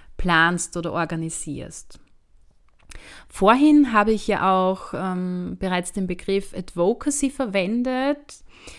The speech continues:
Advocacy bedeutet einfach das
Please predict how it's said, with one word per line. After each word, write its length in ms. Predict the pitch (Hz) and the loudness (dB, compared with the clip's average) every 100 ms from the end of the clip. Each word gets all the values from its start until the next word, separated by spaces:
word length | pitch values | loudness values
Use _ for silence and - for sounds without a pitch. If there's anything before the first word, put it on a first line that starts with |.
| - - | -12 -8
Advocacy 600 | - 180 247 294 262 233 | -2 2 2 2 0 0
bedeutet 540 | 226 170 180 226 233 | -2 0 0 0 -2
einfach 600 | - 202 208 - 202 196 | -2 -2 -4 -4 -4 -4
das 460 | - 185 - - | -8 -8 -8 -8